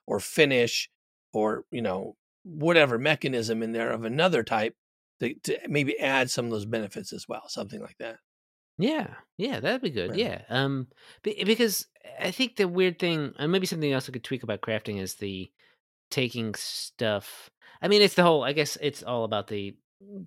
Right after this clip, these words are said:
Speaker 2: credit economy of the system,
Speaker 1: Right, yeah, um,
Speaker 2: uh,
Speaker 1: that's the
Speaker 2: right,
Speaker 1: other
Speaker 2: and
Speaker 1: thing I was gonna bring up related to it,
Speaker 2: Yeah.
Speaker 1: but yeah.
Speaker 2: Yeah,
Speaker 1: Yeah, you
Speaker 2: breaking
Speaker 1: know.
Speaker 2: it down to, yeah, uh, yeah, I think that obviously should be,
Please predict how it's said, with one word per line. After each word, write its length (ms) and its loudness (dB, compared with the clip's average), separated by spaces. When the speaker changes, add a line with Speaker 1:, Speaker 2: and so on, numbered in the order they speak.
Speaker 2:
credit 360 -2
economy 520 -6
of 120 -10
the 80 -14
system, 380 -8
Speaker 1:
Right, 200 -2
yeah, 200 2
um, 160 0
Speaker 2:
uh, 0 -
Speaker 1:
that's 180 4
the 80 8
Speaker 2:
right, 20 10
Speaker 1:
other 180 6
Speaker 2:
and 0 -
Speaker 1:
thing 180 2
I 40 2
was 140 -4
gonna 140 2
bring 240 2
up 140 -4
related 440 0
to 140 -4
it, 100 0
Speaker 2:
Yeah. 60 -8
Speaker 1:
but 120 -10
yeah. 240 -4
Speaker 2:
Yeah, 200 6
Speaker 1:
Yeah, 100 0
you 160 2
Speaker 2:
breaking 0 -
Speaker 1:
know. 180 0
Speaker 2:
it 20 -18
down 420 -4
to, 180 -8
yeah, 480 -14
uh, 40 -8
yeah, 180 8
I 60 6
think 140 4
that 160 8
obviously 340 2
should 200 -4
be, 240 -2